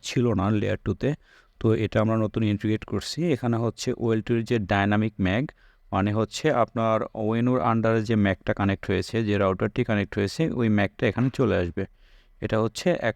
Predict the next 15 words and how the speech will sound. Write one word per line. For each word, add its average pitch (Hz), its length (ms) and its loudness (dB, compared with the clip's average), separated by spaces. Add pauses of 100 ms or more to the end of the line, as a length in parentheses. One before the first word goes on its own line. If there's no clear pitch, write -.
নম্বর 117 280 2
ওএনওর 113 340 0
আন্ডারে 113 440 0
এই 127 120 0
ক্লায়েন্টটা 104 400 -2
কানেক্ট 101 360 -2
হয়েছে। - 400 -8 (1500)
তো 120 100 2
আমাদের 113 440 4
এরপরে 127 360 2
আমরা 127 220 2
যাব 120 240 2
হচ্ছে 127 460 -2
সুইচ - 340 -2
পোর্টে। 123 480 0